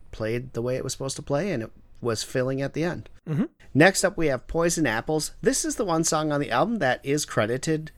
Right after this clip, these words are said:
Speaker 1: to all the members of the band and Bob Rock.
Speaker 2: <laughs>
Speaker 1: I, I would love to know what Bob Rock brought into this so-, song, because
Speaker 2: <laughs> Me
Speaker 1: I think
Speaker 2: too.
Speaker 1: that's hilarious. I would say this is one of the weaker tunes on the album,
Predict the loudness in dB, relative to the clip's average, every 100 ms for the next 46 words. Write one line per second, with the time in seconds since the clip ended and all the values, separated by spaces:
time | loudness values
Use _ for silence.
0 | -10 -4 -2 2 2 2 -2 -2 -4 -2
1 | -2 -2 2 4 4 2 0 -6 -20 -20
2 | -6 2 4 6 6 6 2 -6 -20 -20
3 | -20 -6 -4 -4 0 2 2 4 4 4
4 | 0 -2 -2 2 2 0 -2 0 4 4
5 | 4 2 2 4 4 2 2 2 2 2
6 | 0 -4 -2 -2 -2 -2 -2 2 2 2
7 | 0 -6 -6 0 0 0 -4 -6 -10 -2
8 | 2 2 2 0 0 0 4 4 4 0
9 | -6 -10 -16 -20 -2 0 2 0 0 0
10 | 2 2 4 0 -2 -2 0 2 2 2
11 | 0 2 2 2 2 -4